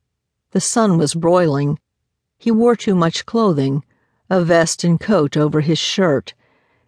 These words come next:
He might have removed these and carried them on his arm or thrown them away, but he did not think of it.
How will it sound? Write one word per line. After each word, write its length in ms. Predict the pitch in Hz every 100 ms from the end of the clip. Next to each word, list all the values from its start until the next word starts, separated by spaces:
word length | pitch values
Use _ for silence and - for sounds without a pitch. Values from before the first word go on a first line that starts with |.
| _
He 140 | - 269
might 240 | 240 220
have 160 | 214 202
removed 520 | 208 196 190 175 151
these 300 | 151 156 156
and 140 | 165
carried 380 | - 202 185 156
them 160 | 160 160
on 140 | 160
his 160 | 160 170
arm 360 | 202 165 143
or 80 | 156
thrown 360 | 165 175 160 156
them 120 | 151
away, 560 | 156 190 190 143 143 - _ _ _ -
but 100 | 180
he 100 | 190
did 160 | 165 165
not 320 | 202 202 -
think 260 | 220 220
of 200 | 143 135
it. 240 | 139 -